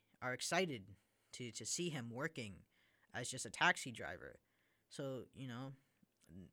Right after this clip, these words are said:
they don't, they don't feel any malice about it. And I think that's just so beautiful and so amazing. It's an amazing bookend to this, you know, amazing,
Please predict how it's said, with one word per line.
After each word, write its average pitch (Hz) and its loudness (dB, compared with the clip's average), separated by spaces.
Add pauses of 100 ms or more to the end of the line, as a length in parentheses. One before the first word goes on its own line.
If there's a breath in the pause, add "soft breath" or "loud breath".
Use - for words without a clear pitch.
(140)
they 131 0
don't, 143 -2 (420 soft breath)
they 120 -2
don't 135 -4
feel 147 -4
any 139 -2
malice 135 0
about 95 -4
it. 71 -8 (440 loud breath)
And 113 -4
I 120 0
think 135 -4
that's 123 -2
just - -4
so 147 0
beautiful 123 -6
and 95 -6
so 139 -2
amazing. 120 -2
It's 107 -6
an 123 -6
amazing 143 0
bookend 107 -2 (500 loud breath)
to 151 -4
this, 127 -2 (100)
you 117 -6
know, 92 -4 (100)
amazing, 135 -2